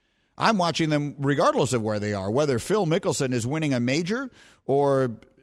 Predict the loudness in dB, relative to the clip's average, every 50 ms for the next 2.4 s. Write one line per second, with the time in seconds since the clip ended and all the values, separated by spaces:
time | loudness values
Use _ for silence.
0 | _ -10 -4 -2 0 0 0 0 0 0 0 0 0 0 2 2 2 2 0 0
1 | -2 -2 0 0 0 0 0 0 0 -2 -2 0 0 -2 -2 -2 -2 -2 -2 -4
2 | -4 -4 -4 -4 -4 -4 -6 -12